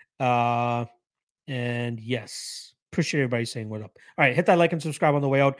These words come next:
and, uh, hopefully I can catch you guys tonight on the M M A Lockcast. All right, uh, peace out, and good luck on Contender Series. Uh, War, Clayton,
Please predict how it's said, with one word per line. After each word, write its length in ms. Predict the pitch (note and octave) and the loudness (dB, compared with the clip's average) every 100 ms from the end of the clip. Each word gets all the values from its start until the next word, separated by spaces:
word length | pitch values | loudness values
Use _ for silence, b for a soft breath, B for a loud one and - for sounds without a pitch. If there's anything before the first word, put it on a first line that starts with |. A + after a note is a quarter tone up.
| B B - | B B -8
and, 100 | B2 | -6
uh, 60 | |
hopefully 360 | B2 F3+ E3+ D3 | -2 -2 0 2
I 60 | C3+ | 0
can 140 | C3 | -2
catch 200 | B2 A#2+ | -8 -4
you 60 | B2 | -4
guys 140 | A2+ | -4
tonight 260 | - A2+ A2+ | -6 -8 -6
on 220 | B2 A2 | -6 -6
the 160 | A2+ A#2+ | -6 -6
M 140 | A#2 | -6
M 100 | A2+ | -6
A 80 | A2 | -6
Lockcast. 480 | A2 G2 - - - B B B | -10 -12 -16 -18 -18 B B B
All 80 | E3+ | 6
right, 220 | F3 - B B - | 6 2 B B 0
uh, 360 | C#3 C#3+ C#3+ C#3+ | 2 4 4 0
peace 260 | - F3+ | -4 -6
out, 180 | F#3 D3+ - - _ _ _ - | -6 -6 -14 -20 _ _ _ -16
and 560 | B2 A#2+ A#2 A#2 A2 - _ - | -12 -10 -10 -12 -14 -18 _ -2
good 100 | C#3+ | 2
luck 160 | F3 | 2
on 100 | F3 | 2
Contender 320 | D#3+ D3 E3 | 0 0 0
Series. 380 | D3+ D3 - - - _ _ _ _ _ - | 0 -8 -14 -16 -18 _ _ _ _ _ -6
Uh, 140 | A#2 | -4
War, 640 | A2 A#2 D3+ D#3+ D#3+ D3+ b b _ | -2 4 6 8 8 4 b b _
Clayton, 680 | - E3+ E3+ - F3 E3 D#3 | -2 0 0 2 2 2 0